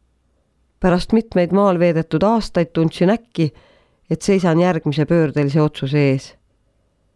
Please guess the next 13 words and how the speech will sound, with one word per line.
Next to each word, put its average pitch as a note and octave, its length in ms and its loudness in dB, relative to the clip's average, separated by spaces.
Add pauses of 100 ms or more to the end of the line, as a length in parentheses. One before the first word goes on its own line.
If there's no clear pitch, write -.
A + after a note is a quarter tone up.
(340)
Me F#3 80 2
olime G3+ 220 2
saavutanud G3+ 600 0
peaaegu G3 360 0
kõik, A3+ 360 0
mida D#3+ 220 2
olime D#3+ 260 2
maale E3+ 280 2
otsima D3 460 0
läinud. C#3+ 420 0 (1500)
Olime G3 300 2
Jumalat G#3 420 0 (140)
tõsiselt E3+ 420 0